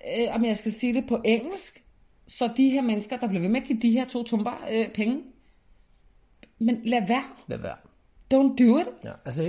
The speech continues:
Speaker 2: hvis der kommer en film mere, så gider jeg <laughs> ikke se dem.
Speaker 1: Med dem her?
Speaker 2: Ja.
Speaker 1: Jeg lover ingenting.
Speaker 2: Ah, fuck, mand.
Speaker 1: Der er et par instruktører, hvor jeg siger til dig, "Jeg lover ingenting," og så må du selv vurdere
Speaker 2: Åh.
Speaker 1: ud fra, hvad jeg siger,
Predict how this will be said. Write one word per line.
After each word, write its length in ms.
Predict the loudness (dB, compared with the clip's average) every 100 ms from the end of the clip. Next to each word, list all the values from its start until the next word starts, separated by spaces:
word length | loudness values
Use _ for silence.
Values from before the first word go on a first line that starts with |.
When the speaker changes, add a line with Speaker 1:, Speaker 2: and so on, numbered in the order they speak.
| -2
Speaker 2:
hvis 120 | -4
der 80 | 0
kommer 240 | 2 2
en 180 | 0 -4
film 220 | -4 -6
mere, 200 | -4 -6
så 80 | -6
gider 260 | -8 -6 -2
jeg 100 | -2 -4 -20
<laughs> 140 | _
ikke 180 | -4 -4 -10
se 260 | -8 0
dem. 80 | 2
Speaker 1:
Med 120 | 4
dem 180 | 2 0
her? 400 | -2 -8 -6 -2
Speaker 2:
Ja. 80 | -2 -4 -18 _ _ _ _ _ _ _
Speaker 1:
Jeg 140 | 2
lover 260 | 6 6 4 -2 -4
ingenting. 420 | -2 -2 -4 -6 -6
Speaker 2:
Ah, 200 | -4 -4 -6
fuck, 360 | -12 -12 -12 -18
mand. 100 | -18 -18 -20 -20 -20 _ _ _ _ _ _ _ _ -8
Speaker 1:
Der 60 |
er 240 | -4 0 0
et 60 | 2
par 80 | -2
instruktører, 420 | 0 -4 -2 0
hvor 120 | 2
jeg 120 | 0
siger 160 | -2 -4
til 120 | -4 -2
dig, 80 |
"Jeg 120 | 0 0
lover 240 | 0 -2 -2
ingenting," 420 | -2 0 -2 -2 -4
og 80 | -2
så 80 | 0
må 80 |
du 60 | 0
selv 360 | -2 -4 -2 -2 -6 -20 -8
vurdere 460 | -6 -2 -2 0 -2
Speaker 2:
Åh. 60 |
Speaker 1:
ud 100 | -4
fra, 140 | -4 -2
hvad 100 | -2
jeg 180 | -2
siger, 260 | -6 -6 -6